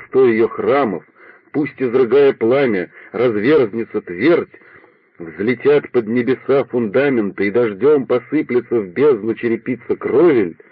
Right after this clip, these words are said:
все равно среди обломков и трупов найдется один еще живой испанец и скажет, что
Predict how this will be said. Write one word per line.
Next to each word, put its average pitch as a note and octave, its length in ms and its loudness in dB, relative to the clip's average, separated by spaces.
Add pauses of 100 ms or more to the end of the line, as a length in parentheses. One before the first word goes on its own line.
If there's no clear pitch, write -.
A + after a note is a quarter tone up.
(680)
все - 220 -2
равно B2 400 0 (560)
среди G2+ 320 -2
обломков A2+ 680 0
и A2 60 -4
трупов C3 500 -2 (400)
найдется B2 600 2
один C3 300 0
еще B2+ 320 -2
живой C3 380 2
испанец C#3+ 600 -2
и B2+ 80 -6 (120)
скажет, C3 380 -2
что - 240 -6